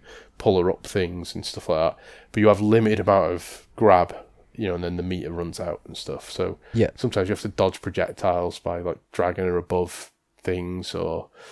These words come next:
Speaker 1: it's, it's quite inventive and really interesting. Um, again, I bought it 'cause it was really cheap on the Switch, and thoroughly recommend it.
Speaker 2: Nice, even though you ruined the end.
Speaker 1: Yeah, little bug, terrible story. <laughs>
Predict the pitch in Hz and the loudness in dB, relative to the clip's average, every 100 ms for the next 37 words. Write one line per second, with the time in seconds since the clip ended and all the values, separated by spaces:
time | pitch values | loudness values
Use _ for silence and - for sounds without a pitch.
0 | - - - 139 - - 147 - - 165 | -20 -12 2 2 2 -4 -4 -6 0 2
1 | 160 135 135 113 90 87 98 98 101 98 | 2 4 2 2 -2 -4 -4 -2 0 2
2 | 101 95 - - - 87 85 - - 101 | 0 -2 -6 -8 -8 -8 -10 -18 -10 -4
3 | 92 90 90 - - 123 120 110 104 - | -2 -4 -6 -14 -10 0 4 4 2 0
4 | 107 135 117 - 92 80 76 98 90 - | 2 2 2 -4 -10 -8 -6 -6 -6 -8
5 | 92 - 101 - - _ _ _ _ _ | -10 -4 -6 -6 -14 _ _ _ _ _
6 | - 101 101 101 _ _ _ _ - - | -4 -4 -4 -10 _ _ _ _ -20 -18
7 | - - - 95 107 110 113 - 123 160 | -18 -14 -2 2 4 4 2 2 0 0
8 | 120 - - 127 143 220 - - - - | -4 -8 -8 4 6 6 2 -8 -10 -16
9 | - - 117 107 101 98 92 - 104 107 | -16 2 4 6 6 4 0 -2 2 4
10 | 107 107 107 - - - - - 147 151 | 4 4 2 -2 -10 -20 -20 -6 6 8
11 | 127 98 - _ 131 151 131 123 117 113 | 8 4 -12 _ 8 8 10 10 10 8
12 | - 127 104 - 107 101 101 101 - | 6 6 6 0 4 4 4 0 -4